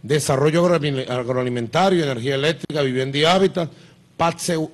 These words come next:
paz, seguridad y convivencia. Hay otros elementos que hay que agregarle. Las ciencias médicas, por ejemplo, ¿no?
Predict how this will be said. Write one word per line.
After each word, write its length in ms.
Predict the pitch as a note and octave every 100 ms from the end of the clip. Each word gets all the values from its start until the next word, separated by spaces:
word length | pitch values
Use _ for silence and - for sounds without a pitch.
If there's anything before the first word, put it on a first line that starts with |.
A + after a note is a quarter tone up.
| -
paz, 360 | F3+ F#3 - -
seguridad 500 | - C#3+ C#3 C3+ C#3
y 80 | D#3+
convivencia. 640 | C#3 C#3 B2+ C#3+ C#3 G#2 F#2+ - -
Hay 180 | C#3 D#3
otros 280 | E3+ F3+ E3
elementos 480 | D#3 C#3+ E3 G#3
que 80 | -
hay 80 | D3+
que 100 | D3+
agregarle. 600 | C#3 C#3+ D3+ D#3 A#2+ G2 - - _ B2+
Las 160 | C3+
ciencias 440 | - D#3 D3 E3+ C#3
médicas, 500 | D#3+ F3 D#3 A#2+ A2+
por 160 | A2
ejemplo, 480 | A2 D3+ D#3 A#2+ F2+ F#2+ - - - _ _ -
¿no? 240 | A2+ D#3